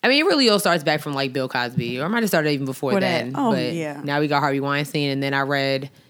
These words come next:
Speaker 1: that famous photographer Terry Richardson, who has
Speaker 2: Mm-hmm.
Speaker 1: shot
Speaker 2: Multiple.
Speaker 1: any and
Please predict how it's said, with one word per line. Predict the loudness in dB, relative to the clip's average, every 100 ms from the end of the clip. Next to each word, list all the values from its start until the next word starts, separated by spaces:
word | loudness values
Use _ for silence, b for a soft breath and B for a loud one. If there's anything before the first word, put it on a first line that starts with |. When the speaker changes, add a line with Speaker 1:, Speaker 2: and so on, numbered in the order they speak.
| b _
Speaker 1:
that | 0 0 0 -4 _ -2
famous | 0 2 -2
photographer | 0 0 0 -4 0
Terry | 0 0
Richardson, | -2 -2 -2 -2 -2 -2
who | 0 0
has | 0
Speaker 2:
Mm-hmm. | 0
Speaker 1:
shot | 0 0 -4 -8 _ _ _ _ _ _ 0
Speaker 2:
Multiple. | 2 4 0 -8 -12 -14 _ _ _ 4
Speaker 1:
any | 6 6 4
and | 4 0